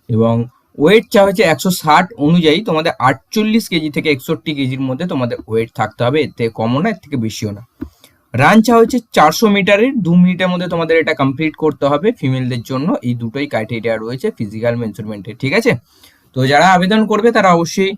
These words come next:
আইক্যার এক্সামের সাথে যুক্ত থাকো, তো আমরা তোমাদেরকে অবশ্যই অফিসিয়াল ইনফরমেশন আপডেট পৌঁছে দেবো time to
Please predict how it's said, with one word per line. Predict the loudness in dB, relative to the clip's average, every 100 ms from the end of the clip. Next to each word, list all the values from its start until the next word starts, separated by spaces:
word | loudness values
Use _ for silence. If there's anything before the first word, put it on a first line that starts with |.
| _ _ _ _ _
আইক্যার | 0 4 2
এক্সামের | 2 0 0
সাথে | -4 -6 -6
যুক্ত | -6 -8 -4
থাকো, | -2 -2
তো | -2
আমরা | -2 0
তোমাদেরকে | 0 -2 -2 0
অবশ্যই | 0 0 0
অফিসিয়াল | -2 -2 -6 -6
ইনফরমেশন | -4 -6 -6 -8 -8 -10
আপডেট | -10 -10 -14 -10
পৌঁছে | -10 -8 -8
দেবো | -6 -8 -10 -12 -6
time | -4
to | -2